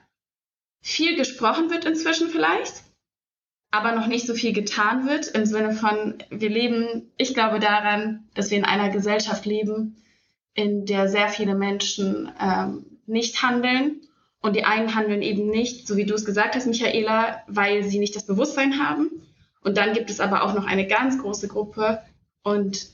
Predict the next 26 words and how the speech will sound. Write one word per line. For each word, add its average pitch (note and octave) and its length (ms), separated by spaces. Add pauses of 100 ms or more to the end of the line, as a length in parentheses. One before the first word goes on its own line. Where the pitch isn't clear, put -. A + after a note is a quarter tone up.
(160)
das A3 280
gruselt C#4 360
mir C4 180
immer A#3+ 220
wieder. A#3+ 360
Wir G#3+ 100
haben G#3 100
eine G#3 220
ganz B3 260
große A3+ 260
Gruppe, A3 380
die G3 340 (440)
irgendwie B3+ 360
ein G#3+ 60
Bewusstsein G3+ 640
hat, - 300 (400)
aber G3+ 220
auch G#3+ 100
nicht G#3 160
ins G3 220
Handeln G#3 320
kommt, A3 400
weil G#3 260
sie G3+ 440 (800)
vor A#3 220
Überforderung G#3+ 1040